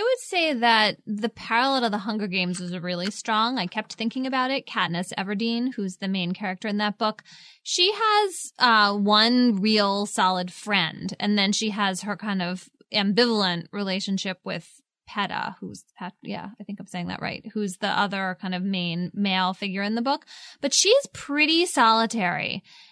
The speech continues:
And then I guess Harry is different because he is always surrounded by his two best friends. But the idea of wrestling with your inner evil is in the Harry Potter books as well, right? Because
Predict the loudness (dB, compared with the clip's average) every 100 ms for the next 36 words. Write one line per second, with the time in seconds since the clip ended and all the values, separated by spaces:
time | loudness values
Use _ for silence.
0 | -4 2 4 6 4 2 2 4 6 4
1 | 4 2 0 2 0 0 -2 -2 0 0
2 | -2 -4 -2 -2 -2 -4 -2 -2 0 -2
3 | -4 -2 0 0 -2 -2 0 2 2 -2
4 | -6 _ -8 -8 -6 -6 -6 -6 -4 -6
5 | -8 -6 -2 -2 -2 -8 0 2 2 0
6 | 0 0 2 2 0 0 0 0 -2 -2
7 | 0 0 -2 0 0 0 0 -4 -4 -2
8 | 0 -2 -4 -6 -8 -6 -4 -2 -2 -2
9 | -2 -2 -2 -2 -2 -6 -8 -12 -6 2
10 | 2 2 0 -2 -2 -6 -4 -6